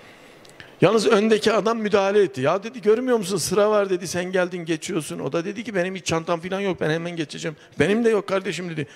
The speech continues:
"ceketim var," dedi, "işte, ya da küçük bir el çantam falan." Baktım bunlar kavga edecek. Gittim delikanlının yanına, bizim Erzurumlu dadaşımızın yanına.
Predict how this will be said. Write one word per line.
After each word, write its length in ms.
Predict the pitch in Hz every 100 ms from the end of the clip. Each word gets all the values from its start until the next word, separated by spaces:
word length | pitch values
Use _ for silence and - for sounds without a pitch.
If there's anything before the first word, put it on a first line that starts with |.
| -
"ceketim 500 | - 151 180 160 165
var," 200 | 160 147
dedi, 160 | 131 127
"işte, 300 | 123 - 135 - - -
ya 80 |
da 80 | 143
küçük 300 | 139 - 151
bir 80 | 151
el 100 | 135
çantam 420 | 120 123 110 113
falan." 240 | 110 123 147 _ _ _ _ _ _ _ _ -
Baktım 280 | 139 185 165
bunlar 260 | 165 147
kavga 300 | 151 139 131
edecek. 480 | 127 101 98 76 - _ - - - - - - - _
Gittim 320 | - 139 175 147
delikanlının 540 | 147 139 139 139 143
yanına, 360 | 156 127 117 98
bizim 200 | 104 117
Erzurumlu 520 | 113 113 107 101 -
dadaşımızın 600 | 107 113 - 98 90 95
yanına. 360 | 90 85 82